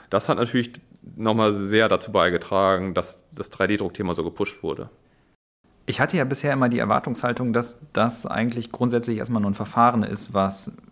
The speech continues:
Speaker 2: für wenig Stückzahl, ähm, teure Bauteile erzeugt, die eben auch sehr spezielle Eigenschaften haben können.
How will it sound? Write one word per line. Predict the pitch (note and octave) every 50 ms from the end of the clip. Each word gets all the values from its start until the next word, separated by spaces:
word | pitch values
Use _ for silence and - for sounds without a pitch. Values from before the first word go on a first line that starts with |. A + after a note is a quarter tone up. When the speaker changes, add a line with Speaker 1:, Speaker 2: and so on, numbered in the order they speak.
| _
Speaker 2:
für | - - A#2+ G#2+ G2
wenig | G2+ A2+ C3 C3+ B2+ -
Stückzahl, | - - F3 F3 - - - C3+ C3+ A#2+ B2 A#2+ B2 B2 B2 B2 - - -
ähm, | G#2 G#2 G2+ - - - - - -
teure | - B2 B2+ B2+ A#2+
Bauteile | A2 A2+ A2+ A2+ - A#2 A2 G#2+ G#2
erzeugt, | - A#2 G2+ - - A#2 G#2+ G#2 G#2 G2+ G2+ - F2 G#2
die | G#2 G#2 G2+ G2
eben | - G2+ F#2+ G2 F#2
auch | - F#2+ - -
sehr | - F#2+ F#2
spezielle | - - - - - F#2 E2+ D#2+
Eigenschaften | - E2 F2+ - - - - - - -
haben | - D2+ D#2 F2+ E2+ - - - - -
können. | - G2+ F2+ E2+ E2 -